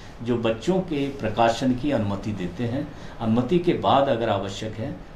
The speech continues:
तो प्रकाशन किया जाएगा। तो ये भी समाज को बहुत ज़रूरी है समझने के लिए, खासकर जो लोग विद्यालय चलाते हैं, कोचिंग चलाते हैं, ऐसी संस्थाएं जो बच्चों के साथ कार्य करते हैं, अन-, अनजाने में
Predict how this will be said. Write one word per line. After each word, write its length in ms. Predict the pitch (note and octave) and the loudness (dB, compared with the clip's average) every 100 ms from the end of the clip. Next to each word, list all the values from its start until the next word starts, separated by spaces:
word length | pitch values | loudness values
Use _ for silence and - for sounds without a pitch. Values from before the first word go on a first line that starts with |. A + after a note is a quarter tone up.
| - | -8
तो 60 | A2+ | -6
प्रकाशन 500 | G#2+ G#2 G2+ - G#2 | -4 -2 -2 -2 -6
किया 300 | - G2+ G#2 | -2 0 2
जाएगा। 440 | F#2 F#2 A#2+ - - - - | 2 2 0 -2 -6 -12 0
तो 60 | B2 | 4
ये 200 | A#2 F#3+ | 6 6
भी 140 | A3+ | 4
समाज 420 | - C#3 D3 E3 | 4 4 4 4
को 120 | - F3 | 2 0
बहुत 320 | B2 D3+ C3+ | 0 -2 2
ज़रूरी 340 | A2+ B2+ D#3 | 2 4 4
है 120 | D#3 | 2
समझने 440 | - A2+ A2 A#2 C#3 | 0 0 0 2 0
के 160 | D#3+ | 0
लिए, 260 | D#3 E3 E3+ - - - | 2 2 0 -6 -14 0
खासकर 400 | B2+ C#3 F#3 F3 | 2 4 4 4
जो 140 | D#3+ | 6
लोग 180 | D#3+ D3+ | 4 2
विद्यालय 440 | A2+ A2+ C#3 C#3+ | 0 4 4 4
चलाते 420 | D3+ D3+ C#3+ C#3+ D3+ | 2 2 2 2 -2
हैं, 280 | D3+ D#3+ - - - | -4 -6 -12 -16 -2
कोचिंग 360 | A#2 A#2 E3+ E3+ | 0 2 2 4
चलाते 400 | E3+ D3+ D3 D#3+ | 4 4 4 0
हैं, 340 | D3 D#3 D#3+ - - A#2+ | -2 -2 -6 -10 -6 0
ऐसी 300 | B2 - F#3 | 2 2 0
संस्थाएं 500 | D#3+ D3+ - D#3+ D#3+ | 0 -2 0 0 0
जो 80 | |
बच्चों 360 | C3+ A2+ - D#3 | 0 -2 -2 -4
के 120 | D#3 | -4
साथ 380 | D#3 D3 - - | -2 -2 -2 2
कार्य 240 | A2+ C3+ | 4 4
करते 320 | D#3+ D3+ - D#3+ | 2 0 0 0
हैं, 320 | D3 D#3 D#3 - - - | 0 0 -6 -14 -16 -4
अन-, 200 | A#2+ C3 - | 0 0 0
अनजाने 500 | E3 A3 F#3 E3 D3+ | 2 6 6 6 4
में 300 | D#3 E3 | 2 -2